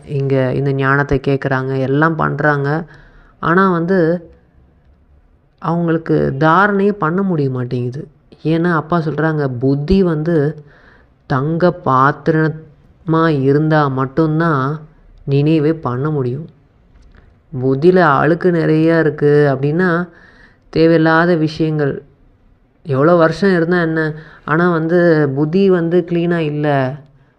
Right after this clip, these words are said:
புத்தி வந்து அப்பாவோட ஞானத்தை தவிர வேற ஏதாவது விஷயங்கள், உலக விஷயங்கள், இல்ல இந்த மனிதர்களை பத்தி யோசிச்சுக்கிட்டே இருக்கீங்க அப்படின்னா அப்புறம் எப்படி புத்தி தூய்மையா இருக்கும்? தங்க பாத்திரமா இருந்தா தான் அப்பாவோட நினைவே வரும். நிறைய பேருக்கு அப்பாவோட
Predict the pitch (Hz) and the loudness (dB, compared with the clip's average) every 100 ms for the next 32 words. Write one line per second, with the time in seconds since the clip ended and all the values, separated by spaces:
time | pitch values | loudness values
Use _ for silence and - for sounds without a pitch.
0 | - 139 151 156 190 175 165 170 160 143 | -10 -2 0 4 4 4 2 0 0 0
1 | 165 180 180 165 160 165 160 160 165 165 | 2 2 2 0 0 0 0 2 2 2
2 | 151 165 170 160 160 160 160 151 143 160 | 4 4 4 2 2 2 0 -2 -2 -2
3 | 156 147 139 143 160 160 156 156 151 160 | -2 -2 0 2 2 2 0 0 0 -2
4 | 147 143 147 147 - - _ _ _ 143 | -2 -2 -4 -6 -10 -20 _ _ _ -2
5 | 151 151 143 143 139 139 151 170 175 160 | 0 2 2 0 -2 -2 0 0 0 0
6 | 151 151 147 147 156 151 151 151 143 147 | 0 0 0 0 0 2 0 -2 -4 0
7 | 147 143 147 139 139 139 - - 147 160 | 0 0 -4 -2 -2 -4 -8 -10 -8 -4
8 | 165 185 180 160 165 165 156 147 151 151 | -2 0 -2 -2 -4 -2 -2 -2 -4 -2
9 | 180 170 160 165 156 160 165 160 160 160 | 0 0 -2 -4 -4 -2 -2 -2 -2 -4
10 | 156 147 - 156 175 - _ _ _ _ | -4 -6 -6 -8 -8 -14 _ _ _ _
11 | _ _ _ 147 151 165 165 165 165 170 | _ _ _ -6 -4 -2 0 0 0 -2
12 | 170 160 165 165 175 170 147 160 175 175 | 0 -2 -2 -2 0 0 0 0 0 0
13 | 160 170 175 180 147 143 147 160 170 156 | 0 0 0 0 0 -2 -4 -6 -4 -2
14 | 175 185 202 196 156 147 180 180 175 156 | 0 2 2 0 -2 -2 0 2 2 0